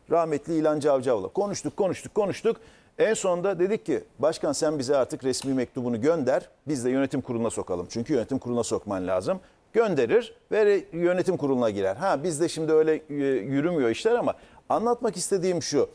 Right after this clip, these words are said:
Yani resmi teklif olmasa da bu görüşmeler olur.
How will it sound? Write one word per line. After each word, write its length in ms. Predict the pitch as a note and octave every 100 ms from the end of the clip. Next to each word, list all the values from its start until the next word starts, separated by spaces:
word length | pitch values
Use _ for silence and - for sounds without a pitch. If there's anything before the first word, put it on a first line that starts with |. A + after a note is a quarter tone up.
| - _ _ -
Yani 340 | A#2 E3+ D#3+ A2+
resmi 420 | C3 - F#3 A3
teklif 640 | - E3 - E3 A3 - - _ -
olmasa 640 | C#3+ G3 G3+ D#3 - A2+
da 260 | A#2+ F#3 - -
bu 140 | C#3+
görüşmeler 580 | C#3 C3+ B2 B2 A#2 B2
olur. 240 | F#2+ F#2